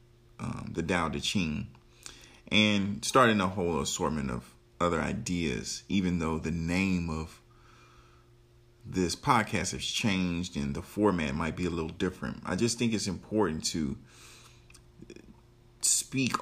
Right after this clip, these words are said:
on the progress that I feel that I've made. And if you're listening to this, this might be some encouragement to you.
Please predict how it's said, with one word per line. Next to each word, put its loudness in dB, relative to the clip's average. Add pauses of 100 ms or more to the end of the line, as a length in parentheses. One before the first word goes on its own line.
on -2
the -4 (380)
progress 0 (340)
that -2
I 2
feel 0
that -2
I've 2
made. -2
And -4 (960)
if 4
you're 6
listening 4
to -6
this, -2
this -4
might 0
be -2
some 0
encouragement 0
to -4
you. -2